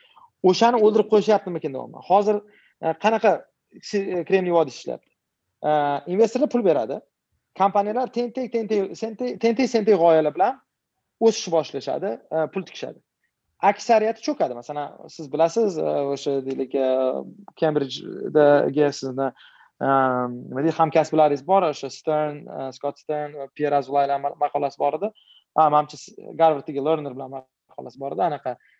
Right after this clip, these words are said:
to'qson foiz kompaniyalar besh yilda bir so'm, e, foyda ham ko'rmaydi degan, e, maqolalar bor. Ya'ni aksariyat bizneslar, menimcha, sizni, a, yo'q, yo'q, siz boshqa haqida yozuvdingiz, lekin siz ham, e, kanalingizni birinchi ma-, maqolalardan biri ularni maqolasi edi, aniq qirq yoshli,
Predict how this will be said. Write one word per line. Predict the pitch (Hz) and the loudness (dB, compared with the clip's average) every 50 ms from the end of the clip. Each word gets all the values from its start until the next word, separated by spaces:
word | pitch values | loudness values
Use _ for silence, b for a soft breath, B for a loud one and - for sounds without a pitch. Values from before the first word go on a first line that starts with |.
| _ _ - | _ _ -4
to'qson | 185 165 - 208 196 185 - | -4 0 4 4 4 4 4
foiz | - 175 165 160 | 4 4 4 4
kompaniyalar | - 175 165 156 - 160 160 160 165 175 156 135 | 2 -2 -2 0 0 -2 0 0 0 0 0 0
besh | 165 180 175 - | 0 -2 0 -2
yilda | 165 151 160 139 | -4 -4 -2 -4
bir | 165 156 - | -4 -6 -8
so'm, | - 156 156 - - | -8 -8 -8 -10 -10
e, | - 143 135 131 - | -8 -8 -8 -4 -2
foyda | - 151 147 151 | 0 0 0 0
ham | 147 135 139 | -2 -2 -4
ko'rmaydi | 151 143 143 139 135 135 127 | -4 -4 -4 -4 -4 -4 -4
degan, | 131 131 127 127 | -4 -6 -8 -10
e, | - 135 131 135 139 143 | -10 -12 -12 -10 -8 -8
maqolalar | 143 - 135 135 127 123 123 | -8 -6 -6 -4 -4 -4 -6
bor. | 120 117 143 143 | -4 -4 0 0
Ya'ni | 147 151 B B B B B B - 170 | 0 0 B B B B B B -2 -2
aksariyat | 170 - - 208 233 262 233 165 - - _ 151 | -2 2 2 4 6 6 4 4 2 -2 _ -16
bizneslar, | 147 139 131 - _ 123 139 | -14 -14 -14 -16 _ -8 -6
menimcha, | 151 156 160 165 170 160 | -6 -4 -6 -6 -10 -12
sizni, | - - 196 180 170 185 190 175 147 - _ _ _ _ _ _ _ _ - | -8 -6 -6 -6 -4 -6 -6 -6 -6 -8 _ _ _ _ _ _ _ _ 0
a, | 185 185 180 | 0 0 0
yo'q, | 175 165 156 151 | 0 -2 -2 -4
yo'q, | 143 135 120 - | -6 -8 -10 -14
siz | - 156 139 - - 139 | -18 -20 -20 -20 -14 -10
boshqa | 151 147 - - 151 | -10 -10 -8 -10 -14
haqida | 139 - 139 139 | -12 -8 -8 -8
yozuvdingiz, | 139 139 180 185 165 175 | -8 -8 -12 -10 -8 -8
lekin | 165 143 139 - | -8 -8 -8 -4
siz | 156 160 | -2 0
ham, | 147 139 139 | 0 0 -2
e, | 135 147 143 127 - - - - - | -4 -6 -8 -14 -20 -20 -16 -6 -4
kanalingizni | 156 156 151 147 135 123 127 143 | 0 0 2 0 0 -2 -4 -4
birinchi | 147 151 143 143 | -4 -4 -4 -8
ma-, | 143 165 151 135 135 | -8 -8 -8 -8 -10
maqolalardan | 135 - 139 139 135 135 135 131 127 | -8 -4 -4 -4 -2 -2 -4 -6 -6
biri | 131 127 127 | -8 -8 -6
ularni | 131 131 127 127 123 131 131 | -6 -6 -6 -8 -12 -12 -14
maqolasi | 135 - - 131 131 127 - 151 | -10 -8 -6 -6 -6 -6 -8 -6
edi, | 160 180 | -4 -4
aniq | 160 135 131 - | -4 -6 -6 -8
qirq | 147 139 - 127 | -8 -6 -4 -6
yoshli, | 123 - - 139 | -6 -6 -10 -14